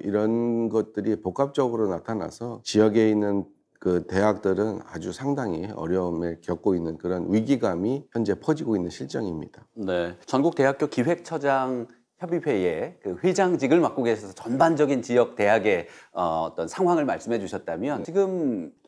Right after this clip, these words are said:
Speaker 2: 어, 양희준 박사님께서는 한국교육개발원에서 초중고등학교 교육 그리고 재정, 어,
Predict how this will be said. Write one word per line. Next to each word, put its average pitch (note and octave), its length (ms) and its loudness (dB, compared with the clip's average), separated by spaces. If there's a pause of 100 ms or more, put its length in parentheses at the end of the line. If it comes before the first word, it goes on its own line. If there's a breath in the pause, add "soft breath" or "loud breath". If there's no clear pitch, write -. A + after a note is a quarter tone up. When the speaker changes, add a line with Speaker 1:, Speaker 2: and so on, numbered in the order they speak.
(120)
Speaker 2:
어, A2 260 0 (100)
양희준 F3 360 4
박사님께서는 C#3+ 840 -2
한국교육개발원에서 B2+ 1120 0
초중고등학교 E3 920 0
교육 F2+ 440 -2
그리고 E2+ 260 -6
재정, F2 460 -2 (320 loud breath)
어, C#2 340 -12